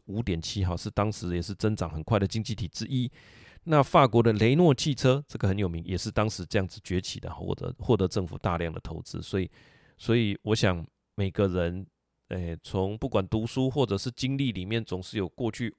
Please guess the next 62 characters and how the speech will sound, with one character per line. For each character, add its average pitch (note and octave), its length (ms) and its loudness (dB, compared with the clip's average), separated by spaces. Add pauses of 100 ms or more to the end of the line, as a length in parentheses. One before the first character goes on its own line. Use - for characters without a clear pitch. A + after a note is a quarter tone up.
(100)
往 G2 200 -4
日 B2 160 -6
辉 B2+ 280 0
煌 G2+ 200 0
的 G#2 120 -2
时 G2 200 -6
光 G#2 240 2
嘛， F2+ 120 0
哈。 F2 200 -2 (520)
那， A2 200 0 (200)
那 A#2+ 180 0
些 A#2+ 180 0
就 A#2 140 2
可 G#2+ 140 -2
能 F2+ 120 -6
成 G2 220 -6
为 G2 100 0
他 G#2 200 -4
的 F2 120 -4
一 G2+ 160 -10 (100)
个 E2+ 400 -2 (260)
开 G#2+ 180 0
的 G2+ 100 0
处 - 280 -8
方， G2+ 360 -2
啊， E2+ 160 -10
他 E2 80 -6
觉 E2+ 160 -6
得， F2 80 -6
诶， - 80 -4
我 B2+ 80 0
们 F#2 120 2
可 - 100 -4
以 F#2+ 40 0
恢 F2 180 -2
复 G#2 140 -8
到 F2+ 180 0
以 E2+ 60 -8
前 D2+ 220 -10
那 E2+ 80 -4
样 D#2 140 -6
的 D#2+ 80 -12
一 E2 80 -14
个， - 180 -14
一 - 60 -14
个 - 140 -10
做 F2+ 180 -2
法。 - 140 -10 (460)
好， B2+ 220 2 (480)
刚 F3+ 140 4
刚 F#3+ 100 4
所 E3 160 6
讲 D3 160 6
的 A#2+ 80 6
几 A#2 140 -2
个 - 80 2
危 A#2+ 160 4
机， C#3 260 -2
第 D3+ 180 0
一 D3 40 -2
个 C#3 160 6
是 B2+ 440 2